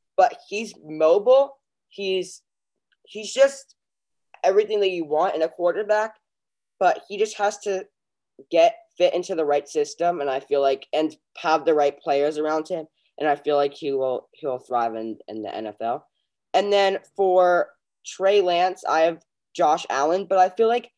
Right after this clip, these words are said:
Trey Lance, I feel like there's not a lot of players that really compare to him, in my opinion.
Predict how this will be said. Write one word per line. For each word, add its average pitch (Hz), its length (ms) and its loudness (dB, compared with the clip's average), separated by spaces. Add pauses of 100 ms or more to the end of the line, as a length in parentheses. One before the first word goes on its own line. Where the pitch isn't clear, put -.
(720)
Trey 233 300 2
Lance, 196 320 2
I 175 80 2
feel 226 160 -2
like 247 160 0
there's 214 180 0
not 175 340 2
a 151 60 4
lot 160 400 2
of 151 280 2 (180)
players 151 440 0
that 143 180 0
really 135 240 -2
compare 120 400 -10
to 123 80 -6
him, 135 260 -8
in 143 100 -8
my 143 180 -4
opinion. 147 580 -6